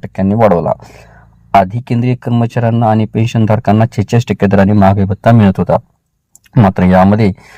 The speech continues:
मार्च महिन्यात चार टक्क्यांची वाढ करण्यात आली. महागाई भत्ता पन्नास टक्के झाला. याबाबतचा निर्णय मार्च दोन हजार चोवीस मध्ये घेतला असला तरीही ही वाढ जानेवारी दोन हजार चोवीस पासून लागू झाली होती.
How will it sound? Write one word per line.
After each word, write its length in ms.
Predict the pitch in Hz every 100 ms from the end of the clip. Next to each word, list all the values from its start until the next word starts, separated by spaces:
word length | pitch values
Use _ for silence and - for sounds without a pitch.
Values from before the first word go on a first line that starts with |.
| _ -
मार्च 360 | 104 117 120 117
महिन्यात 360 | 107 110 -
चार 160 | 110 98
टक्क्यांची 360 | 98 101 98 -
वाढ 180 | 98 98
करण्यात 380 | - 95 110 90
आली. 180 | 95 - _ _ _ _ -
महागाई 340 | 98 95 104
भत्ता 240 | 101 - 101
पन्नास 360 | 101 101 101 -
टक्के 180 | 98
झाला. 320 | 104 120 107 98 _ _ _ -
याबाबतचा 560 | 104 95 95 95 -
निर्णय 340 | 95 98 101 104
मार्च 380 | 95 101 113
दोन 100 | 110
हजार 120 | 104 101
चोवीस 260 | 101 98
मध्ये 160 | 95 107
घेतला 300 | 104 - 101
असला 200 | 98 92
तरीही 380 | 127 131 117 104 _ _ _
ही 180 | - 127
वाढ 200 | 123 117
जानेवारी 400 | 110 107 107 107
दोन 160 | 104 101
हजार 120 | 101
चोवीस 260 | 104 101
पासून 300 | - 101 120
लागू 240 | 117 98 107
झाली 240 | 98 92
होती. 280 | 123 110 95